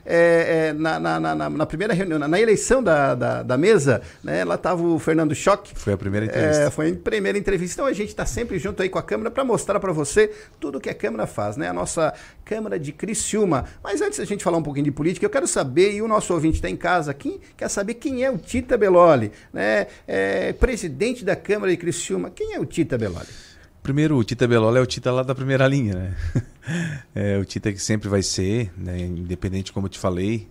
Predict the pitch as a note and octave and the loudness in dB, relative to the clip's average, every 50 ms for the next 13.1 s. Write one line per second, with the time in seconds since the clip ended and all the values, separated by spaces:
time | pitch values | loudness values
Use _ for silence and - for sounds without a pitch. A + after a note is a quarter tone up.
0 | - - - F2 F2 - - - _ - F2+ E2 D#2+ E2+ E2+ F#2 G#2+ A2+ A2 G2+ | -20 -20 -18 -18 -18 -18 -18 -16 _ -8 -8 -6 -4 -4 -2 0 2 2 2 2
1 | F#2 F#2 F2+ F2 F#2+ F#2 F#2 F#2 F2+ F2+ F2 - - - - - - - - - | 0 -2 -2 -4 -4 -4 -4 -4 -4 -6 -8 -10 -14 -20 -20 -20 -20 -20 -20 -20
2 | - - - - - G#2 G2+ F#2+ - - G2 F#2 F2+ G2 G2 F#2+ F#2+ - - G2 | -16 -10 -8 -4 -2 -2 -2 -2 -2 -2 -2 -2 -2 -2 -2 -2 -2 -2 -2 -4
3 | G2 F2+ F2+ F#2 F2+ E2+ F#2 G2+ G#2 - - G2+ G2 G2 - G2+ F#2 F2 F#2+ G2 | -4 -2 -2 -4 -2 -2 -2 -2 -2 -2 -6 -6 -6 -4 -2 -2 -4 -2 0 0
4 | G#2+ A2 G2+ G2 - G2 F#2+ G2+ G#2+ A#2 B2 B2+ B2 B2 B2+ C3 C3+ C#3 C3 - | 2 0 0 0 0 0 2 2 2 0 -2 -2 -2 -2 -2 -2 -2 -2 -4 -6
5 | - - - C#3+ C3 B2 A#2 A2+ A2 F#2+ F2 F2+ G2 A2+ - - - - - G#2 | -8 -8 -8 -6 -6 -4 -4 -4 -6 -6 -8 -10 -14 -18 -20 -20 -16 -10 -6 -4
6 | A2+ A#2 C3 A#2 A2 G#2 G2+ F#2+ G2+ G2 A2+ B2+ B2+ A#2+ A#2+ A2+ - - G2+ G2 | -2 0 0 0 0 0 2 4 4 6 6 4 2 0 -6 -6 -4 -4 -4 -2
7 | G#2 G#2+ G#2 G#2 - - - A#2 G#2+ G2+ - G#2+ G#2+ A2 - - G#2 G2 G2 - | -2 -4 -4 -6 -8 -8 -6 -6 -6 -2 0 0 0 2 0 -4 -4 -4 2 4
8 | - - F#2 G2 A2 - C#3 - - - - - - - - - - - - - | 4 4 4 0 -4 -6 -8 -10 -12 -16 -20 -20 -20 -20 -20 -20 -20 -20 -20 -20
9 | - _ - - D#3 G3+ C4 A3+ G#3 A3 G#3+ - - E3 D#3 - - E3 D#3+ C#3 | -20 _ -8 -4 -2 0 2 2 2 0 0 -2 -2 -2 -2 0 0 2 4 4
10 | C3+ C3 A2+ A2+ A2 G2 G#2 F#2 F2+ F#2 G2+ B2+ B2+ - - G2+ F#2 F#2+ F#2+ F#2+ | 2 2 2 0 -2 -2 -4 -4 -4 -4 -2 -4 -4 -6 -6 -6 -6 -4 -6 -6
11 | - - F2+ F#2 F2+ - - G2+ G2 G2 F2+ E2+ - - - - - F#2+ F#2 F#2 | -6 -6 -6 -4 -4 -2 -2 -2 -2 -2 -4 -6 -8 -12 -14 -14 -10 -8 -6 -6
12 | F2+ F2+ F2+ E2+ D#2+ - - - - - - - - F#2+ F2+ F2+ F#2+ F#2+ F#2+ F#2 | -6 -6 -6 -8 -10 -12 -14 -18 -18 -16 -16 -10 -8 -8 -4 -4 -2 -2 -2 -4
13 | F#2 F#2 | -4 -6